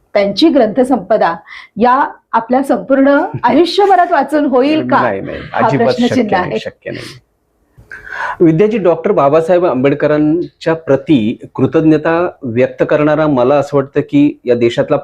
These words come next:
Speaker 2: फार मोठा स्त्रीप्रधान घटक आहे, पण अजूनही देशातला, अ, अशा कान्याकोपऱ्यात किंवा असा, अ, काही टप्पा आहे का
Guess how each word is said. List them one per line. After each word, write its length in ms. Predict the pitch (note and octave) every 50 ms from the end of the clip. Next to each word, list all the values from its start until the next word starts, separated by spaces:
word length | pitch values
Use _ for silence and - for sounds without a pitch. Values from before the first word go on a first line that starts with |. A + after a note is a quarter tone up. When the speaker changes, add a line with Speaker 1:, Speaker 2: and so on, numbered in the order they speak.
| - -
Speaker 2:
फार 140 | C3+ C#3+ D3+
मोठा 280 | C#3 C3 B2 - C#3+
स्त्रीप्रधान 760 | D3 - - C#3 C3 B2+ - C3 B2 B2+ B2 C3 C3+ C#3 -
घटक 340 | - A2 A2 - C3 A2+ -
आहे, 240 | G2+ F2+ F2+ F#2+ G2 - _ _ _ _ _ _ _ _ _ - - - - - -
पण 140 | F#3 G#3
अजूनही 500 | G#3 E3+ F3 E3 D#3+ G#3 A3 G#3+ G3+ A3
देशातला, 720 | G#3+ E3+ F3 D#3+ D#3+ G3 F#3+ F#3+ G3 F#3+ G3+ G3 G3 G3+ - - - _ _ -
अ, 60 | C#3+ C#3 C#3 C#3 C3+ C3+ C3+ C3+ B2+ -
अशा 160 | C#3+ - F#3
कान्याकोपऱ्यात 720 | E3+ - D#3+ D3 D#3 F3 F3 - - - C3 B2 A#2 A2+ A2+ - -
किंवा 280 | C3 C3+ C#3 C#3+ D3+ -
असा, 220 | - B2+ B2+ - D#3 D3+ - - _ _ _ -
अ, 300 | C3 A#2+ A#2+ B2 A#2+ A#2+ A2+ - -
काही 140 | C#3 C#3+ D3+
टप्पा 520 | D3+ - - D3 C3+ - - G3 F#3+ F3
आहे 180 | D3+ C#3 D3 D3
का 260 | D3+ A2 G2+ F#2